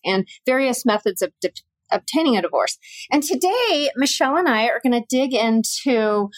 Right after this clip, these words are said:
what type of professionals, um, you can surround yourself with during a divorce and kinda help you get familiar with those, you know, that, that aspect of the divorce piece and really kinda just help you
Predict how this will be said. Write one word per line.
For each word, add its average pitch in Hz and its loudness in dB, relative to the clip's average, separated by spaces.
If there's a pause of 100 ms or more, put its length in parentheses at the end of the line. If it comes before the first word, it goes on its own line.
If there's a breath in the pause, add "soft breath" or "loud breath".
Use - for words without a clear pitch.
(140 loud breath)
what 262 0
type 339 -2
of 349 0
professionals, 208 -2
um, 180 0
you 220 0
can 214 0
surround 196 -2
yourself 175 0 (180)
with 185 0 (380)
during 180 0
a 165 0
divorce 156 -2 (480 loud breath)
and 240 2
kinda 320 0
help 381 -2
you 330 0
get 269 -2
familiar 214 0
with 202 0
those, 196 -2 (100)
you 277 -2
know, 247 2
that, 240 0 (160)
that 262 0
aspect 202 -2
of 175 0
the 180 0
divorce 175 -2
piece 180 -2 (280 loud breath)
and 285 2
really 415 0
kinda 427 -2
just 339 -2
help 302 -2
you 311 0